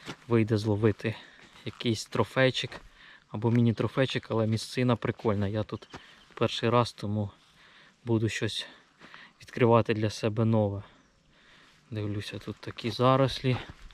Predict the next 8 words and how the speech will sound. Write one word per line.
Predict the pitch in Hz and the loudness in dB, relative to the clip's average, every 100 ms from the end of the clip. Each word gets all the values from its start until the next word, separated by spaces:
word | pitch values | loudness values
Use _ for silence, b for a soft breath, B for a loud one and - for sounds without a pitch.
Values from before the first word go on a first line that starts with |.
| - | -12
ліси. | 117 - 139 139 - - B B B B B B B B B B B B B B - | -10 -2 2 2 2 -10 B B B B B B B B B B B B B B -2
Ой, | 143 147 | 2 4
не | 131 | 4
знаю. | 117 123 113 107 101 B B B B B B | 4 4 4 4 0 B B B B B B
Щука | - - 165 - 135 107 B B | -4 0 0 2 2 2 B B
після | 139 - 123 | -8 -2 2
нересту, | 123 151 143 127 - 120 | 4 6 4 2 -2 -2
вона | 117 117 113 | 0 2 2